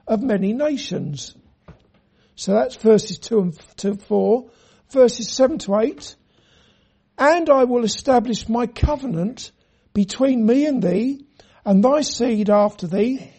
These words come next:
in their generations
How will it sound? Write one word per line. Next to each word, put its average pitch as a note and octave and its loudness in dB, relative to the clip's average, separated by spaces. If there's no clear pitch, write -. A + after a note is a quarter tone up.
in G#3 4
their A3+ 0
generations G3+ 0